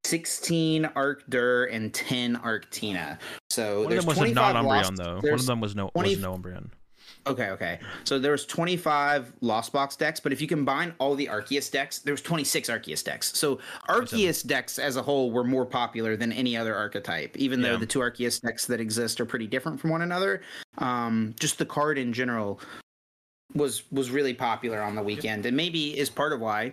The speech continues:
Speaker 1: you know, Mew was also so good on the weekend. Like, those two decks, those two things being true led to both of them finding success.
Speaker 2: Yeah, and I think, yeah, I mean, I think, I think, I don't wanna think about that. Like, I think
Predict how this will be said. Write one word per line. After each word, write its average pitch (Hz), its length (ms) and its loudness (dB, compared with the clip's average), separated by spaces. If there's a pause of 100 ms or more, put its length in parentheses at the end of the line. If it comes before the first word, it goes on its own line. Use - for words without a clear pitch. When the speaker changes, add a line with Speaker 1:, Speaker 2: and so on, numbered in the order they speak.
(120)
Speaker 1:
you 104 140 -4
know, 98 100 -2
Mew 147 320 2
was 127 180 0
also 113 460 -2 (360)
so 117 320 0 (120)
good 104 360 -2
on 101 120 -2
the 101 80 -2
weekend. 90 380 -2
Like, 95 160 -4
those 120 240 0
two 123 160 0
decks, 110 400 -2
those 139 260 0
two 175 200 0
things 139 300 0
being 120 280 0
true 110 520 -2 (460)
led 110 300 -2
to 117 120 -2
both 110 300 -2
of 98 100 -6
them 95 140 -2
finding 92 300 -2
success. - 720 -2 (640)
Speaker 2:
Yeah, 107 180 -6 (180)
and 117 80 -4
I 120 80 0
think, 135 180 -2
yeah, 113 140 6
I 110 60 4
mean, 127 160 2
I 139 80 2
think, 185 200 0
I 160 80 2
think, 185 420 -4 (680)
I 113 40 -12
don't 110 80 -4
wanna 110 140 0
think 135 140 -4
about 123 180 0
that. 110 140 0
Like, 123 100 2
I 131 80 2
think 147 220 -2